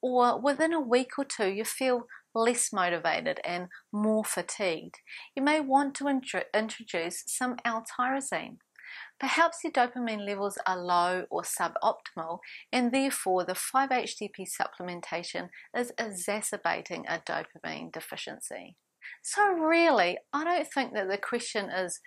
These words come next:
do you have to take tyrosine with five H T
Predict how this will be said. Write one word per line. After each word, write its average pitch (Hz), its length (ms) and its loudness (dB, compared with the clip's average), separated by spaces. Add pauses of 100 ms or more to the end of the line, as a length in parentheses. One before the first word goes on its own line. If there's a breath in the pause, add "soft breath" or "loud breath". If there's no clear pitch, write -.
(300 loud breath)
do 233 80 4
you 196 180 2
have - 420 2
to 330 100 -4
take - 340 0
tyrosine 165 640 0 (320 loud breath)
with 175 380 4
five 165 320 2
H - 280 0
T - 160 -10